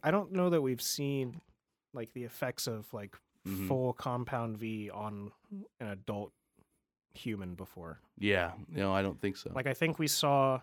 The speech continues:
Speaker 1: in season three, uh, the congresswoman give it to her daughter, but her daughter was, like,
Speaker 2: Mm.
Speaker 1: a teenager.
Speaker 2: Gotcha.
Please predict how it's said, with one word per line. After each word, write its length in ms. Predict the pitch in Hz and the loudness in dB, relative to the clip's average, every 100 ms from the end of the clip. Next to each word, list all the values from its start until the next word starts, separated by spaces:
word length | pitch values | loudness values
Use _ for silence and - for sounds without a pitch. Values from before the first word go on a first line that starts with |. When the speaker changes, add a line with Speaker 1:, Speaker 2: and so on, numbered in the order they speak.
| _ _ _ _ _ _ _ | _ _ _ _ _ _ _
Speaker 1:
in 100 | 123 | -8
season 340 | 117 143 127 123 - | -4 -2 -2 -4 -6
three, 480 | 127 123 120 117 - _ | -4 -2 0 -2 -6 _
uh, 340 | 110 104 101 95 _ _ _ _ | -6 -4 -4 -6 _ _ _ _
the 100 | 143 | -4
congresswoman 840 | 123 135 127 127 110 120 113 110 117 - _ _ _ _ _ _ _ _ - 151 | 0 0 0 2 0 -2 -6 -6 -8 -12 _ _ _ _ _ _ _ _ -10 -4
give 180 | 135 123 | 0 0
it 100 | 113 | 0
to 140 | - 123 | -2 -2
her 100 | 101 | -2
daughter, 500 | 101 120 117 85 - _ _ - | 0 0 0 -2 -10 _ _ -8
but 80 | 117 | -4
her 60 | |
daughter 280 | 110 123 123 | 0 2 2
was, 120 | 104 | 0
like, 100 | 98 | -2
Speaker 2:
Mm. 40 | 90 | -4
Speaker 1:
a 40 | |
teenager. 580 | - 120 95 71 - - _ _ _ _ _ _ _ _ _ | -6 -6 -6 -8 -10 -14 _ _ _ _ _ _ _ _ _
Speaker 2:
Gotcha. 460 | 95 90 90 87 90 | 0 0 0 -4 -6